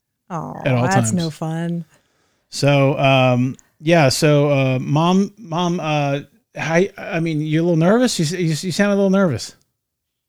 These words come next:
Speaker 3: Yeah, just a little.
Speaker 2: Just a little bit.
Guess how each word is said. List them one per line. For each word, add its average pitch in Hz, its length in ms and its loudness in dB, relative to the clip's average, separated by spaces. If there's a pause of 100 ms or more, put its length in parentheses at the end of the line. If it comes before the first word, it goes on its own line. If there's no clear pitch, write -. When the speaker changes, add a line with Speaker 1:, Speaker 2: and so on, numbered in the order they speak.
(1400)
Speaker 3:
Yeah, 233 360 0
just 247 240 -4
a 214 60 0
little. 165 360 -2
Speaker 2:
Just 143 240 -10
a 143 40 -6
little 127 180 -4
bit. 123 220 -6